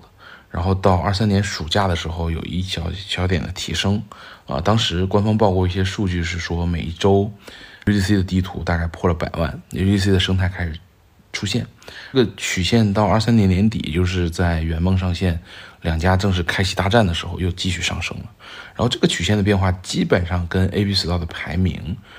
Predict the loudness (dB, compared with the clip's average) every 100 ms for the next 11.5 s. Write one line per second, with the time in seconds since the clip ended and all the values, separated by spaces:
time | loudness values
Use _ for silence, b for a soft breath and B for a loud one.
0 | B -2 0 0 -2 -2 0 0 -2 -8
1 | -10 -12 -12 -20 B B B B B 2
2 | 2 2 2 0 -2 0 2 2 0 0
3 | 2 2 2 0 -4 -6 -8 -8 2 4
4 | 4 2 0 0 0 0 -2 -4 -2 2
5 | 2 4 2 0 -4 -6 -4 -4 0 0
6 | 0 0 2 2 2 0 0 2 2 2
7 | 0 -4 -16 B B B B B B 2
8 | 4 4 2 2 2 2 2 2 0 0
9 | -2 -4 -4 -4 -2 0 0 0 0 0
10 | 2 2 2 2 2 -2 -4 -4 -2 0
11 | 0 -2 -8 -12